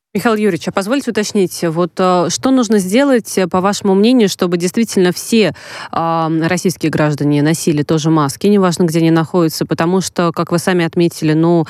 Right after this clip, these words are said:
а, просто просьбы мы не понимаем, какие-то указы мы тоже не всегда понимаем, потому что даже люди, которые должны следить за тем, чтобы мы носили маски, или которые должны проверять, э, те самые Q R-коды,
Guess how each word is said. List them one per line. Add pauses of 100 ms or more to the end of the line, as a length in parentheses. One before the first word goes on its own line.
(280)
а,
просто
просьбы
мы
не
понимаем,
какие-то
указы
мы
тоже
не
всегда
понимаем,
потому
что
даже
люди,
которые
должны
следить
за
тем,
чтобы
мы
носили
маски,
или
которые
должны
проверять,
э,
те
самые
Q
R-коды,